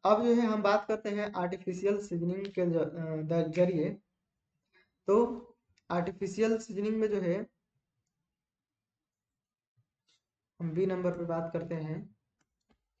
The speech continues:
ए आर टी आई एफ आई सी आई ए एल, artificial, S ई ए एस ओ एन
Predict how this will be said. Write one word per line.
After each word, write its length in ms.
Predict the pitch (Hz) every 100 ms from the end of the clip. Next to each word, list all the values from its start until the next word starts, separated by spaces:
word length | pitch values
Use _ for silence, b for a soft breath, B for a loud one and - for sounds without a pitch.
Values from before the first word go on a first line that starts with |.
| _ _ _ _ _ _ _ _ _ -
ए 260 | 170 175 -
आर 400 | 156 143 160 - -
टी 280 | 175 190 196 180
आई 300 | 156 170 - _
एफ 320 | 175 175 175 -
आई 280 | 151 143 175 _ _ _ _ 170
सी 240 | 175 - 170
आई 140 | 156
ए 380 | 165 170 147 147
एल, 300 | 151 139 -
artificial, 680 | 143 143 143 165 185 160 175 - 160
S 240 | 160 - 226
ई 200 | 202 175
ए 260 | 165 156 156
एस 300 | 165 165 _ -
ओ 320 | 151 143 - - _ _ _ _ _
एन 240 | 156 165